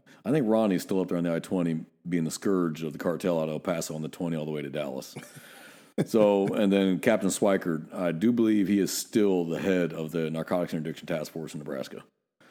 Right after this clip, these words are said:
And the way Blake Swikert gets away with it is he is from Georgia. He was a Georgia State police officer when he retired. Then he went to, uh, Nebraska and got on with them and did the same thing.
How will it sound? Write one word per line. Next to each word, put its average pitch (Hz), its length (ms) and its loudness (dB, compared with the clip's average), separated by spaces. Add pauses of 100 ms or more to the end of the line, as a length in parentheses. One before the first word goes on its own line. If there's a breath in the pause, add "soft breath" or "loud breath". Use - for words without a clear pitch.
(260 loud breath)
And 95 380 0
the 107 80 2
way 165 240 4 (300)
Blake 139 240 0
Swikert 175 320 2
gets 101 100 2
away 98 140 4
with 95 140 4
it 98 120 2
is 90 320 0
he 117 160 4
is 139 140 4
from 170 160 6
Georgia. 101 340 2
He 82 120 -4
was 107 120 0
a 95 40 0
Georgia 117 260 2
State 107 180 0
police 92 180 -2
officer 73 300 -6
when 76 140 -8
he 76 60 -8
retired. 78 320 -6
Then 73 80 -8
he 73 40 -8
went 73 180 -12
to, 67 240 -10 (520)
uh, 65 260 -8 (220)
Nebraska 85 560 -4
and 73 420 -10
got 80 160 -4
on 76 140 -4
with 76 80 -8
them 87 240 0
and 73 100 -8
did 73 140 -8
the - 60 -14
same 82 200 -4
thing. 80 260 -6